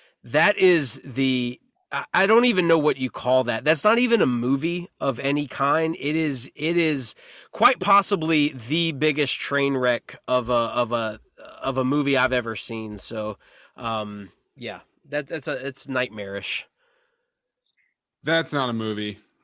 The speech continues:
Speaker 1: It's
Speaker 2: I don't
Speaker 1: not.
Speaker 2: know what that is,
Speaker 1: It's
Speaker 2: but
Speaker 1: not.
Speaker 2: it's not
Speaker 1: It,
Speaker 2: a movie.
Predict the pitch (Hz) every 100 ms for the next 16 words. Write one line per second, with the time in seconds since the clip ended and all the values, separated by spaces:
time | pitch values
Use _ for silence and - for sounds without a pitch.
0 | _ 202 - 247 196 117 117 113 120 110
1 | 113 113 113 - - - 117 113 180 131
2 | 117 127 117 117 113 117 113 113